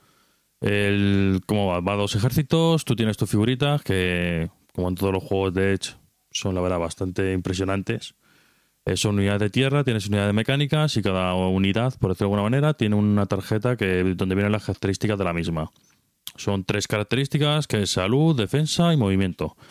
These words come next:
Y luego aparte, cada unidad tiene una, una tabla donde tú, dependiendo del arma que tengan, la distancia que haya el enemigo, pues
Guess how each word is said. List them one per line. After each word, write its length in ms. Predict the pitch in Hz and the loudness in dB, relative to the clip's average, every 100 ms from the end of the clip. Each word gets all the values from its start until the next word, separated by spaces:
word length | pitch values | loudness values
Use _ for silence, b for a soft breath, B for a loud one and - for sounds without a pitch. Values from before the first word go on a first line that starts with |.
| B B B | B B B
Y 60 | 98 | -2
luego 160 | 101 104 | 0 0
aparte, 400 | 120 123 143 135 | -2 -2 -2 0
cada 160 | 95 | 0
unidad 360 | 92 98 127 139 | 0 2 0 0
tiene 220 | 98 95 | -2 0
una, 920 | 95 98 98 98 101 101 104 101 101 101 | 2 2 2 2 2 2 2 0 0 2
una 200 | 104 104 | 2 0
tabla 320 | 135 151 156 | 0 0 0
donde 240 | 120 101 | 0 0
tú, 360 | - 117 113 101 B B B _ - | 0 0 0 -2 B B B _ -6
dependiendo 400 | 87 95 101 101 | -2 0 0 0
del 100 | 101 | 0
arma 200 | 101 101 | 0 0
que 80 | 101 | 0
tengan, 600 | 127 143 147 156 151 104 | 0 2 2 4 4 2
la 80 | 95 | 2
distancia 380 | 92 - 104 107 | 0 -2 -2 0
que 60 | |
haya 100 | 104 104 | 0 0
el 60 | |
enemigo, 720 | 104 104 120 131 147 156 151 - | 0 2 0 2 2 2 0 -4
pues 360 | 85 - 101 | -4 -4 -6